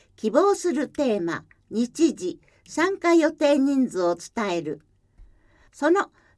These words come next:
どちらかの方法でお申し込みください。二次元コードがあります。詳しいことは、企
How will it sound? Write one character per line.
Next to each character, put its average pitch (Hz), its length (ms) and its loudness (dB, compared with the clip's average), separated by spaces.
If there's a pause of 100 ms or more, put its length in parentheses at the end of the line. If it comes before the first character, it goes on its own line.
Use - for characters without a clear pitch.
ど 247 100 2
ち 415 160 2
ら 427 160 4
か 269 160 -2
の 233 160 0
方 247 240 0
法 240 220 -2
で 226 160 2
お 226 220 6
申 294 60 -6
し - 80 -12
込 208 200 -2
み - 20 -8
く 208 120 -6
だ 196 140 0
さ 190 220 -4
い。 - 160 -10 (720)
二 220 140 2
次 320 220 4
元 392 280 2
コ 349 220 2
ー 294 80 6
ド 240 160 0
が 294 220 2 (180)
あ 170 100 -4
り 156 160 -2
ま 143 200 -6
す。 - 220 -18 (1300)
詳 359 240 4
し 349 260 2
い - 40 -8
こ 214 140 -2
と 190 200 -2
は、 196 200 0 (420)
企 359 340 -2